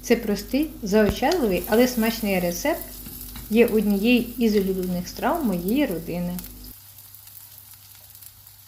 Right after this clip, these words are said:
Обсмажуємо до золотистої скоринки і обережно перевертаємо. І ще підсмажуємо протягом чотирьох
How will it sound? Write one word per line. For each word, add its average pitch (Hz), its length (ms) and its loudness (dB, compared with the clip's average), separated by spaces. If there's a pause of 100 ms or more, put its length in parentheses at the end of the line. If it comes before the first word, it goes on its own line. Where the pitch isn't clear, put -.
(2250)
Обсмажуємо 208 760 2
до 226 200 2
золотистої 214 600 0
скоринки 285 680 -2 (480)
і 240 120 6
обережно 226 600 4
перевертаємо. 196 760 -2 (1300)
І 294 100 4
ще 226 300 4
підсмажуємо 302 760 0
протягом 285 520 0
чотирьох 208 420 -2